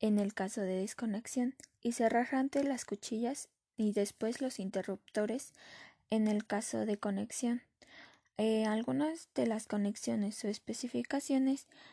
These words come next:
es que el tipo de cuchillas que se utilizan al aire libre son de tipo intemperie y deben de estar diseñadas para estar en servicio a sesenta hertz.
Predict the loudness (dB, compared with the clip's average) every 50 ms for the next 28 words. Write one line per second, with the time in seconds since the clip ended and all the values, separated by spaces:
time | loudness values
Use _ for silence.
0 | -12 _ 0 0 0 0 0 0 2 2 2 2 0 -2 -2 0 2 2 2 2
1 | 0 -2 -4 -4 -2 -2 0 0 0 -2 -2 -4 -4 -4 -4 -4 -2 0 0 2
2 | 2 0 0 2 2 2 2 2 2 2 2 2 2 2 0 0 0 0 0 0
3 | 0 -2 -2 -2 -2 -2 -4 -6 -6 -4 -2 0 0 0 -2 -2 -2 -2 -2 -2
4 | -2 -2 0 0 0 0 0 -2 -2 -2 0 2 2 2 2 2 -2 -6 _ -20
5 | -20 -20 -20 -20 -20 -20 _ _ _ 4 4 6 6 6 6 6 4 4 4 2
6 | 0 0 0 0 0 0 0 -2 -2 0 2 2 2 4 2 2 2 2 0 0
7 | -2 -2 0 0 0 0 0 -2 0 2 2 2 2 2 0 -2 -2 0 0 -2
8 | -2 -2 0 0 0 0 0 -2 -8 -16 -18 -18 -20 -20 _ _ _ 0 2 4
9 | 4 4 2 0 -2 -4 -4 -4 -2 0 2 4 4 4 2 _ _ _ _ _
10 | _ _ _ _ _ -20 -20 -20 -20 _ _ _ _ _ -4 0 2 4 4 2
11 | 0 -4 -10 -12